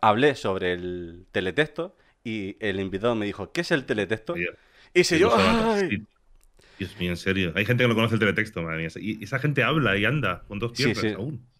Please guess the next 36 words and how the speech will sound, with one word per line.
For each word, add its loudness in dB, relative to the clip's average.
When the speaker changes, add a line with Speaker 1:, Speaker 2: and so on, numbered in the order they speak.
Speaker 1:
Sí, -2
sí. -4
Speaker 2:
Impresionante. -12
Speaker 1:
De, -10
de 0
verdad 6
Speaker 2:
Sí, 6
Speaker 1:
que 8
Speaker 2:
bueno, 8
el 2
teletexto. 0
El -12
teletexto, -6
¿eh? -6
Buah. -6
Speaker 1:
Claro. -10
Es, 0
es 4
más, 2
¿cómo 4
explicarías 0
tú 2
a 8
alguien -2
qué 4
es -2
el 0
teletexto? -4
Speaker 2:
Hostia, -14
pues -8
es -8
como, 4
<laughs> 2
era 2
el 4
Google 6